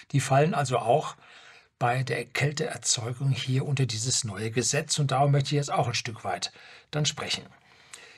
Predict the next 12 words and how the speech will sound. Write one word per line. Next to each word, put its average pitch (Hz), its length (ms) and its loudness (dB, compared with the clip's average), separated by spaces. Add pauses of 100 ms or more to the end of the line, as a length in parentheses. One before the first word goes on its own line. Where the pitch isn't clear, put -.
(100)
Die 151 80 4
Bevölkerung 185 800 2
wird 147 160 0
energetisch 139 640 0
in 165 140 -2
der 117 100 -4
Zukunft - 560 -6
also 120 220 -6
sehr 113 480 0
hart - 320 -4
getroffen - 480 -6
werden. - 340 -14